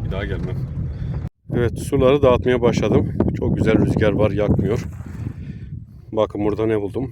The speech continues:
Bir, iki, üç. Bir de şurada olması lazım. Dört tane. Üzerini kapatmadığım yer var. Evet, bir de orası. Sevindim.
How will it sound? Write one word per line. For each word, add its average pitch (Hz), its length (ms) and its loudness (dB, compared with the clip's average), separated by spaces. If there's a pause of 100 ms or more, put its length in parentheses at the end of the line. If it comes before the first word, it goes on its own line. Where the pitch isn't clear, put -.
Bir, 101 320 -6 (1040)
iki, 101 460 0 (1200)
üç. - 440 -2 (1000)
Bir - 100 6
de 107 80 0
şurada - 220 4
olması - 300 4
lazım. - 280 2
Dört - 260 2
tane. - 260 2 (880)
Üzerini - 280 4
kapatmadığım - 640 4 (1200)
yer 107 180 2
var. 101 300 -2
Evet, 95 300 -4
bir 104 80 -8
de 101 60 -2
orası. - 440 4 (920)
Sevindim. 120 520 6